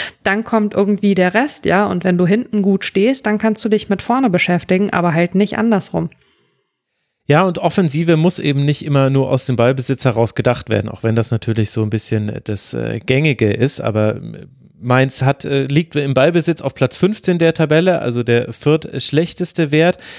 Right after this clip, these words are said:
Speaker 2: Wenn man aber zum Beispiel sich die Ballkontakte im gegnerischen Strafraum anguckt, da ist man die fünftbeste Mannschaft. Und da sind da, davor nur Teams wie eben Bayern, Dortmund, Leipzig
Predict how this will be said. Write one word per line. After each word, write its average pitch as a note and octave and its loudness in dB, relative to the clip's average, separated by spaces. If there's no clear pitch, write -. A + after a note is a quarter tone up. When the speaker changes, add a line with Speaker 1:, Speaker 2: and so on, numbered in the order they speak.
Speaker 2:
Wenn C3 2
man C#3+ 2
aber C#3 0
zum D3 -4
Beispiel C#3+ 0
sich C3 -6
die C3 -4
Ballkontakte D3+ 0
im C3+ -2
gegnerischen B2+ 0
Strafraum D#3+ 0
anguckt, A#2 -4
da C#3 4
ist C3+ -2
man C#3 0
die C3 -8
fünftbeste E3 0
Mannschaft. G2 -6
Und A2 -4
da B2 4
sind B2+ 0
da, B2+ 0
davor C3+ 2
nur E3 2
Teams E3 0
wie C3+ 0
eben B2+ 0
Bayern, B2 2
Dortmund, B2 0
Leipzig A#2 -2